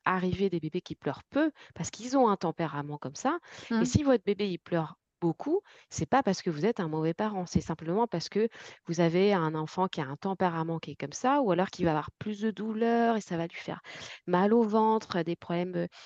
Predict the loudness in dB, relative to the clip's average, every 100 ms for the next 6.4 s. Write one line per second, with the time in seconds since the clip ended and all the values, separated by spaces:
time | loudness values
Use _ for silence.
0 | -18 -18 -14 -10 -4 0 0 -2 -6 -8
1 | -2 -2 -2 -4 -2 0 2 4 4 2
2 | -4 -4 -4 -2 0 2 2 0 0 -2
3 | -6 -18 -20 -14 -10 -6 -6 -2 0 0
4 | 0 -2 0 -2 -2 -4 -2 -2 -2 -2
5 | -4 -6 -8 -14 -10 -4 -2 -4 -4 -2
6 | 2 2 2